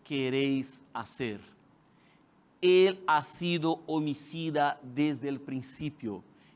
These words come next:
y no ha permanecido en la verdad, porque no hay verdad en él. Cuando habla mentira, de suyo habla, pues es mentiroso y padre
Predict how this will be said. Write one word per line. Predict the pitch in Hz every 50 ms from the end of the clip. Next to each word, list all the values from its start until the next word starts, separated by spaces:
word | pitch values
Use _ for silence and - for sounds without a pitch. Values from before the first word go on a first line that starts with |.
| _ _ -
y | 160 156 156
no | 156 160 170 185 190 190 185 185 185 - - -
ha | 160 165 175 170 170 - - _ _
permanecido | - 165 160 165 160 156 151 147 151 156 147 139 135 127 - - - 175 175 175 147 160 165 170 170 -
en | 151 143 139 139
la | 143 143
verdad, | 131 151 143 139 143 160 170 170 165 170 - _ _ _ _ _ _ _ _
porque | - 165 165 151 - - 180 180
no | 185 185 180 180 190
hay | 208 233 247 247 226 196 165
verdad | 139 135 147 151 147 139 131 131 151 165 180 185 - - - - -
en | 185 180 175 196
él. | 233 240 233 160 120 104 95 - - _ _ _ _ _ _ -
Cuando | - 156 151 147 143 143 - -
habla | 165 170 180 180 170 165 160 156
mentira, | 151 151 151 147 139 135 131 139 - 220 220 208 190 151 131 127 139 135 - - - _ _ _ _ _
de | - 127 120 117
suyo | - - - - - 202 226 226 214 214 208 214 208 214 214
habla, | 147 156 147 139 127 127 127 127 123 123 - - - _ _
pues | - 147 151 147 139 143 143
es | 147 143 139 123 127
mentiroso | 147 147 156 151 160 165 160 143 139 131 131 - - 123 113 - - - _ _ _ _
y | 131 123
padre | - - - - 147 135 131 123 123 131 127 123 120